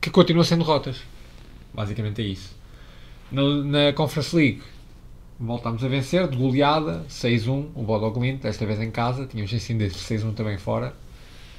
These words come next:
Aí demolidores, mas aqui cedemos dois pontos, o que significa que agora temos que correr atrás do prejuízo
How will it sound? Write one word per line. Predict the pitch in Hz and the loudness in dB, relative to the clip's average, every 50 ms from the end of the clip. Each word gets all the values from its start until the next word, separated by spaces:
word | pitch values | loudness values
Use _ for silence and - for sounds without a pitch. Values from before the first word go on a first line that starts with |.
| - - - - | -18 -18 -16 -8
Aí | - 120 120 123 123 127 | -2 2 4 6 6 6
demolidores, | 123 113 120 123 127 123 127 123 123 135 135 139 139 135 - - - - 127 | 4 4 2 2 4 4 6 6 6 6 6 4 4 2 -4 -8 -10 -8 -4
mas | 131 131 131 127 120 | -2 0 0 2 2
aqui | 135 135 - - 139 139 139 | 0 0 2 2 4 4 4
cedemos | - - - 139 135 127 131 135 | 4 2 2 2 2 2 2 4
dois | 131 151 143 123 | 4 4 4 2
pontos, | - - 160 160 165 170 175 170 - - - - - - - - - - - - - - - - - - - - - - - - - - - - - - - - - - - - - - - - - - - - - - - - | 2 0 2 4 4 4 2 0 -6 -8 -8 -8 -10 -12 -12 -14 -16 -16 -16 -16 -16 -16 -16 -16 -16 -16 -16 -16 -16 -14 -10 -10 -8 -8 -8 -10 -10 -8 -6 -6 -6 -6 -6 -6 -6 -8 -8 -10 -12 -14 -12 -10 -10 -8 0 6
o | - 180 175 | 8 8 8
que | 180 - | 6 2
significa | - - 165 156 165 151 - - 156 156 156 - 165 | 2 2 4 6 4 4 4 2 2 2 2 0 -2
que | 139 - - 151 | -2 0 0 2
agora | 135 131 135 131 135 135 135 139 139 139 135 - - - - - - - - - - - - - - - - - - - - - - - - - - - - - - - - - - | 4 4 4 4 4 4 2 0 -2 -4 -6 -10 -10 -12 -14 -16 -16 -12 -10 -10 -10 -10 -12 -14 -16 -16 -16 -16 -16 -16 -16 -16 -16 -16 -16 -18 -18 -18 -18 -18 -18 -18 -18 -14 -4
temos | - 131 120 117 107 - | 0 0 0 0 0 -4
que | - - 131 | -4 -4 -4
correr | 110 - - - - 120 113 | -4 -4 -4 0 0 0 0
atrás | 107 - 113 113 110 | 0 0 0 0 0
do | 107 120 | 0 -2
prejuízo | - - - 131 127 131 147 160 180 185 - - - - - | -4 -4 -2 0 2 4 4 4 2 0 -2 -8 -12 -14 -14